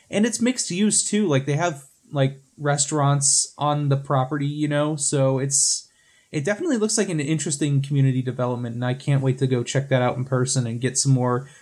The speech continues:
you know, footage for it, and we can always talk about it on the next episode, 'cause it really has been making the rounds, and I don't know if you guys have seen it, but Hank Gre-, Hank Green was just there today, so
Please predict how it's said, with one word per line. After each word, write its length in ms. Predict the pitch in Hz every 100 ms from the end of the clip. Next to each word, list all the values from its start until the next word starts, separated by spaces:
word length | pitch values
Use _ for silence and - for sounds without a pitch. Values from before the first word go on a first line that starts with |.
| -
you 80 | 143
know, 120 | 139
footage 400 | 139 151 151 139
for 260 | - 151 151
it, 80 | 147
and 80 |
we 100 | 151
can 120 | 139 147
always 280 | 147 139
talk 240 | 139 135 139
about 200 | 135 131
it 100 | 127
on 100 | 127
the 60 |
next 320 | 127 127 131 -
episode, 580 | 123 139 - 127 120
'cause 300 | - 123 - - - - -
it 180 | 165 185
really 260 | 226 240
has 220 | 196 202
been 160 | 202 190
making 300 | 180 185 190
the 80 | 156
rounds, 400 | 160 175 170 143
and 100 | 139
I 60 | 135
don't 180 | 143 143
know 100 | 139
if 100 | 139
you 60 |
guys 220 | 139 139
have 100 | 127
seen 220 | - 143 135
it, 120 | 135
but 200 | 139 -
Hank 320 | 151 151 147
Gre-, 300 | 139 143 139
Hank 300 | - 202 185
Green 400 | 151 156 170 147
was 160 | 131 -
just 240 | 131 135
there 260 | 147 127 123
today, 400 | 131 131 117 120
so 500 | - 135 123 117